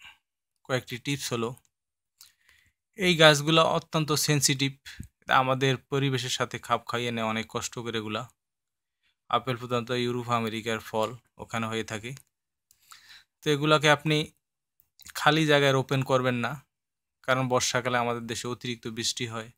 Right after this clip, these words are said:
এবং গ্রীষ্মকালে অনেক রৌদ্র থাকে এবং সব শুকিয়ে যায়,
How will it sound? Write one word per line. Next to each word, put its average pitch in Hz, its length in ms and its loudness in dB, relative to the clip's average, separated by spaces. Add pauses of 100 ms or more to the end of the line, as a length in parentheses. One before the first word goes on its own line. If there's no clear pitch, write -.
(1200)
এবং 120 280 0 (1080)
গ্রীষ্মকালে 131 800 2 (1000)
অনেক 135 300 -2
রৌদ্র 131 380 -2
থাকে 127 300 -2
এবং 123 240 0
সব 123 200 -2
শুকিয়ে 123 400 -4
যায়, 120 220 -2